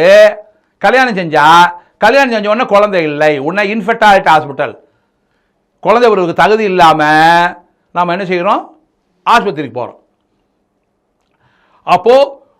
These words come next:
உயிரை உற்பத்தி பண்ண கூட சக்தி இல்லை. நாய் பத்து குட்டி போடுது, பூனை பத்து குட்டி போடுது, பன்னி பத்து குட்டி போடுது, மனிதன் ஒரு குட்டி போட முடியாமல் மருத்துவரை நோக்கி தேடி ஓடி அலைகின்றான்.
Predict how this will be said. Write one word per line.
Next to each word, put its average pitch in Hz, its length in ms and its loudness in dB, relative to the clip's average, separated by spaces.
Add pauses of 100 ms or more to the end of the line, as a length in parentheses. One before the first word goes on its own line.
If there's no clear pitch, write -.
உயிரை 233 340 -4 (120)
உற்பத்தி 311 320 -4
பண்ண 277 140 -4
கூட 262 180 -4
சக்தி 226 240 -6
இல்லை. 196 120 2 (140)
நாய் 233 320 2 (120)
பத்து 190 200 -4
குட்டி 226 260 -6
போடுது, 156 360 -2 (680)
பூனை 254 320 0 (260)
பத்து 175 240 -2
குட்டி 214 240 -6
போடுது, 143 360 -2 (520)
பன்னி 240 320 0 (120)
பத்து 185 240 -2
குட்டி 202 260 -10
போடுது, 151 340 0 (600)
மனிதன் 233 420 0 (120)
ஒரு 180 180 0
குட்டி 220 260 -8
போட 190 160 0
முடியாமல் 156 600 0 (800)
மருத்துவரை 180 640 -2 (120)
நோக்கி 156 320 -8 (320)
தேடி 170 400 -4 (220)
ஓடி 180 360 -2
அலைகின்றான். 165 720 -4